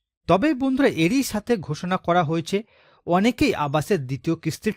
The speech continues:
টাকা পাবে না। বন্ধুরা, আবাসের দ্বিতীয় কিস্তির টাকা কবে থেকে দেওয়া শুরু করবে রাজ্য সরকার, কাদের আবাসের দ্বিতীয় কিস্তির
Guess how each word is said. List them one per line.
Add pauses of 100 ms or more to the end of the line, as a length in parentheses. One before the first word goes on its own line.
টাকা (420)
পাবে
না। (1040)
বন্ধুরা,
আবাসের
দ্বিতীয়
কিস্তির
টাকা (480)
কবে
থেকে
দেওয়া
শুরু
করবে
রাজ্য
সরকার, (760)
কাদের
আবাসের
দ্বিতীয়
কিস্তির